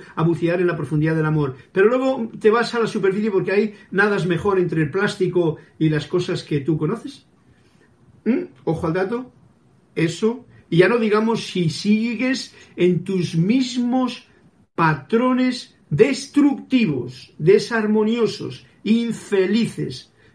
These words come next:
Entonces, no has tocado ni siquiera el significado de la palabra, dic-, en, hablando de diccionario,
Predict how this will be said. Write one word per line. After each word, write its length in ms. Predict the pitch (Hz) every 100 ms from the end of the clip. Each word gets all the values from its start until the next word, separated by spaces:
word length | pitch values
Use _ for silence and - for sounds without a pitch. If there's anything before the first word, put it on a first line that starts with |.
| -
Entonces, 500 | 147 180 175 156 -
no 300 | 156 185 202
has 240 | 214 -
tocado 760 | 196 180 - 262 240 165 131 131 - _ _
ni 160 | 165 185
siquiera 500 | - 180 - 240 240
el 80 | 226
significado 840 | - 175 180 160 160 196 208 214
de 120 | 190
la 180 | 165 131
palabra, 720 | 143 139 165 196 214 254 269 _ _ _ _
dic-, 340 | 147 185 - - -
en, 260 | 151 151
hablando 400 | 147 156 190 190
de 100 | 170
diccionario, 600 | 160 143 165 185 208 233